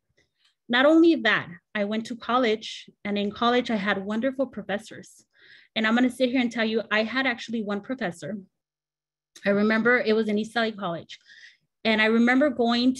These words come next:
to, they have, like, this huge area where you do, uh, sign up for, um, college events. And we had it in the front of the quad. It looks very different now, but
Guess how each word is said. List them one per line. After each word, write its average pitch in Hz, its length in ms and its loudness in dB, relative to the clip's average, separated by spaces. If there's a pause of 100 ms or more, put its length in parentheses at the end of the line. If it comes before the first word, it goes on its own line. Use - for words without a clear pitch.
to, 226 240 0
they 220 140 -2
have, 233 200 -6
like, 381 200 -6
this 220 180 -10
huge 269 720 -4
area 214 360 0
where 190 140 -4
you 190 240 -8
do, 214 340 -4
uh, 190 240 -4
sign 208 260 -4
up 208 240 -4
for, 180 360 -2 (420)
um, 180 480 -4
college 214 420 -2
events. 175 460 -6
And 196 160 -4
we 196 80 -8
had 208 240 -2
it 226 280 -4 (380)
in 196 160 -6
the 185 120 -8
front 254 240 0
of 254 80 -2
the 214 80 -8
quad. 185 400 -2 (140)
It 214 100 -6
looks 240 180 -4
very 233 200 -4
different 202 340 -6
now, 165 200 -6
but 170 240 -6